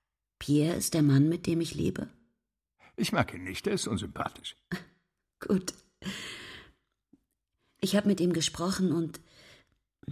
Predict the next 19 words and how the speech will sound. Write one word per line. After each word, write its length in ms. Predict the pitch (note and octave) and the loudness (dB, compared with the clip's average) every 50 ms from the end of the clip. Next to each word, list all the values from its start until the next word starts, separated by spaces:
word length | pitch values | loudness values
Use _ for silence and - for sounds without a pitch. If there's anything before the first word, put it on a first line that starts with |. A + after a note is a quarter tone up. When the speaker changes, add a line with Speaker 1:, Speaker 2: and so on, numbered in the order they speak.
| - - - _ _ _ _ _ _ _ _ _ _ _ _ | -14 -14 -20 _ _ _ _ _ _ _ _ _ _ _ _
Speaker 1:
du 200 | - - F#3+ E3+ | 2 4 4 6
weißt, 460 | D#3+ D#3+ E3 E3 E3+ E3 D#3 - - | 6 6 6 6 4 4 2 -2 -4
als 280 | - - - - - - | -6 -4 -2 -2 -2 2
wir 140 | D#3+ D#3 D#3 | 2 2 2
dich 220 | D#3 D#3 C#3 C#3+ | 2 0 -2 -2
zu 180 | - - F3 E3 | -2 -2 0 2
uns 240 | F3+ E3+ D#3+ - - | 2 2 2 2 2
nahmen, 380 | D#3 D3+ D3+ D3 D3 D3 C#3+ | 2 2 4 4 4 4 2
dass 220 | C#3 D3+ - - - | 2 -2 -4 -4 -4
das 180 | D3+ C#3 - | -2 -2 0
nur 220 | D#3 D#3 D3+ D#3 D3 | 2 4 4 4 2
eine 220 | - D3+ D#3 D3 | 2 2 2 2
vorläufige 760 | C3+ C3+ - D3+ D#3 D#3+ D#3+ D#3 C#3+ C#3 C3+ D3+ D3 D3+ D3 | 0 -2 -2 0 2 2 2 2 2 0 0 -2 -2 0 2
Lösung 440 | C#3+ C#3+ C#3+ C#3+ C3+ C3+ C3+ C#3+ C3+ | 2 2 2 2 2 2 0 0 0
war. 340 | C3+ C3+ C3+ C3+ C3+ C3+ - D3+ | 0 0 0 -2 -2 -6 -8 -10
Das 180 | - - - - | -8 -6 -2 0
weißt 220 | F#3+ F#3+ F#3 - | 0 0 0 -2
du 60 | - - | -6 -8
doch. 300 | - C#3 C3+ C3+ - | -6 -8 -10 -10 -12